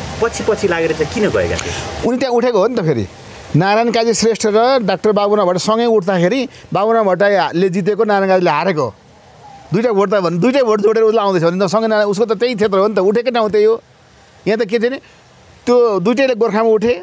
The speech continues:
Speaker 2: दुईटैले त्यो गोर्खाको दुई नम्बर क्षेत्रमा, बाबुराम भट्टराई उठ्यो भारतको नजिक भएर उठे, नारायण काजी श्रेष्ठ चाइनाको नजिक भएर उठे। अनि भनेपछि के जित हार कसको? त्यहाँ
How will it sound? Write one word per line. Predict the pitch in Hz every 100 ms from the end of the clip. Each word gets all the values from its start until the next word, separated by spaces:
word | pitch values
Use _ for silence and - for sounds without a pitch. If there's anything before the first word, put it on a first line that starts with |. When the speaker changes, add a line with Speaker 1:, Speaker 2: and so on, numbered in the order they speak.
| 330
Speaker 2:
दुईटैले | 170 220 247
त्यो | 208 214
गोर्खाको | 214 214 208
दुई | 220
नम्बर | 220 220
क्षेत्रमा, | 180 220 233 -
बाबुराम | 226 185 220 233
भट्टराई | 196 185 226 233
उठ्यो | 214 208 220 175
भारतको | 117 120 175 175 208
नजिक | 190 180 185
भएर | 170 131 147
उठे, | 175 175 214 - - - - - -
नारायण | 185 240 226
काजी | 226
श्रेष्ठ | 196 208 226 - - - - - -
चाइनाको | 214 214 220 190
नजिक | 185 170
भएर | 143 127
उठे। | 117 107 101 - - - -
अनि | 196 214
भनेपछि | 170 185
के | 185 190
जित | 170 185 220
हार | 175
कसको? | 170 196 208
त्यहाँ | 214 220